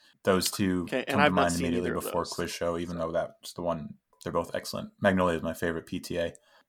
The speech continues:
Speaker 1: The last thing, uh, the one last scene I wanted to point out before we move on is I love the scene where, uh, Hank Azaria and the, the main producer guy, they're trying to lie to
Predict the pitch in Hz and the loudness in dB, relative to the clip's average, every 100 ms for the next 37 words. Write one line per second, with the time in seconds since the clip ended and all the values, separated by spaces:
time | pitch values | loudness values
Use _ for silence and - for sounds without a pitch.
0 | _ 123 135 - 117 110 107 131 120 110 | _ 12 12 12 10 12 10 8 6 12
1 | 120 110 110 117 98 - - - 101 92 | 12 10 8 12 10 10 -2 2 6 6
2 | 90 85 80 92 87 - - 87 85 82 | 6 4 4 4 6 4 0 -2 -2 0
3 | 85 82 82 80 85 85 - - - - | 4 6 4 0 -4 -4 -6 -14 -20 -20
4 | _ - 110 113 110 - 107 107 104 101 | _ 10 10 12 8 6 8 8 6 4
5 | 92 90 87 78 - - _ _ - - | 6 8 8 6 0 -10 _ _ -4 2
6 | 104 98 92 92 95 92 90 90 98 92 | 4 6 8 8 8 8 6 4 2 0
7 | 85 85 78 - _ - 104 90 87 _ | 0 -2 -6 -12 _ -10 -4 -4 -4 _
8 | _ _ - 101 90 87 87 85 85 87 | _ _ -2 0 2 0 -2 -2 -2 0
9 | - 85 85 82 85 82 - _ _ _ | -2 2 4 6 4 2 -10 _ _ _
10 | _ _ 135 120 135 135 127 110 - - | _ _ 6 8 10 10 10 6 2 6
11 | 110 98 98 98 98 92 90 87 | 10 12 10 6 4 4 4 0